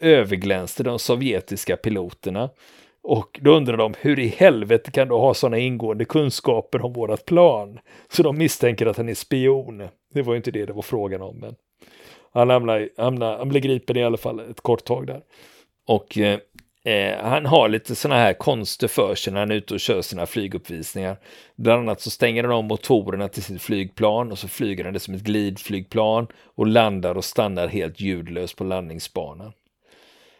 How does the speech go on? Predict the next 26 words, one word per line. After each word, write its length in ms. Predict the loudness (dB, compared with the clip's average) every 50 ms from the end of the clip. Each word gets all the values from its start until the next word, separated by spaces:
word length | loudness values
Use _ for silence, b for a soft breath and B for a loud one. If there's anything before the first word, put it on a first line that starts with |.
| b b b
Och, 460 | _ -2 0 0 0 -2 _ -4 0 2
eh, 360 | 4 4 4 0 -2 -4 -8
sen 340 | -10 -2 0 0 0 0 -2
är 60 | -4
det 120 | -2 -2
andra 280 | -2 -2 -4 -2 -4 -4
saker 360 | 0 0 0 0 0 -2 -2
han 180 | -2 -2 -2 -6
är 280 | -8 -8 -10 -12 -10 -4
aktiv 400 | -4 -4 -4 -6 -8 -8 -8 -6
med 140 | -2 -2 -2
också. 400 | -2 -4 -6 -2 -2 -2 -2 -2 b b b b b b b
Han 180 | 2 2 4
var 80 | 4 4
med 180 | 2 2 0
om 120 | 0 0 -2
en, 140 | -4 -8 -10 _ _ -4
eh, 400 | 0 0 2 2 0 -2 -6 -6 -6
<laughs> 420 | -6 -2 0 0 -2 0 0 0
han 100 | 2 4
var 100 | 4 2
med 120 | 2 0
om 80 | 0 -2
en 100 | -2 2
olycka 520 | 2 2 2 2 -2 -4 -4 -2 2 2 2
nittonhundraåttionio. 1000 | 2 0 -2 -2 -2 -2 0 -2 -2 -4 -2 -4 -6 -6 -4 -4 -4 -4 -6